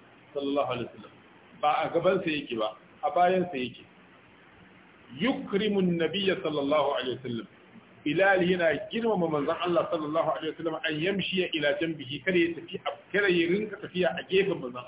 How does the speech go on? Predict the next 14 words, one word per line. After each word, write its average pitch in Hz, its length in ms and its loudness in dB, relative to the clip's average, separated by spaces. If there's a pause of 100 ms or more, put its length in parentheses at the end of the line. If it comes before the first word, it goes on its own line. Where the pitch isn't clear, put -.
Allah. 120 180 -6 (840)
Ta 180 100 2
hanyar 208 320 2
girmamawa 185 580 4
ne 143 140 2
ya 156 80 0
tsaya 156 320 2
a 135 80 -2
bayan 170 320 4
manzon 143 240 -2
Allah 151 160 0
yake 135 240 -4
taka 160 400 0
masa. - 160 -10